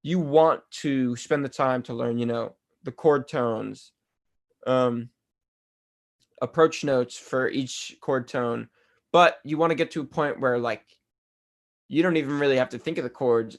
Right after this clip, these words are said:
It's just you hear what's coming next and you do know it. So, um, that's when I feel like you're most fluent with, uh, your playing, is when you've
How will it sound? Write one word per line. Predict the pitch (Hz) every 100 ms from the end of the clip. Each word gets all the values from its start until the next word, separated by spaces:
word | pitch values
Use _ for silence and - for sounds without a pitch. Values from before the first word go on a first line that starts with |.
| -
It's | 123 -
just | 156 135 - - _ _ _ _ _
you | - 143
hear | 131 151 156
what's | 143 -
coming | 156 135 127
next | 123 139 - _
and | 120 127 120 117 _ -
you | 131 120 -
do | - 156
know | 147 120 107
it. | - _ _ _ _ _
So, | - 151 143 139 123 - -
um, | 131 127 117 110 107 _ _ _ - -
that's | 131 151 170
when | 165
I |
feel | 151 151
like | 139
you're | 135
most | 127 135 139 -
fluent | - 139 139 127 -
with, | 120 117 -
uh, | 117
your | 110 110
playing, | - 127 123 117
is | 117 117
when | 120 120
you've | 117 117 110 -